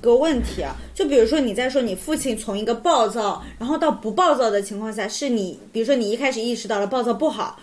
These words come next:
然后你会主动跟你的父亲交流，然后他会愿意倾听，然后他会改变。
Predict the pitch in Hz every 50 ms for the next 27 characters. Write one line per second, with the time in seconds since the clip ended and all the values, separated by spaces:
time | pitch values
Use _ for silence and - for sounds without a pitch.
0 | - - - 208 233 277 269 240 208 214 262 247 - - 202 202 220 226 233 226
1 | 214 185 160 175 - - 226 214 190 180 185 - - 190 170 160 175 - 220 208
2 | 214 220 196 - - - - - _ _ _ - - - - - - 214 226 247
3 | 240 262 277 294 269 277 269 233 208 202 - 269 254 254 277 269 214 202 196 196
4 | 240 247 262 262 - 202 - - - 240 233 -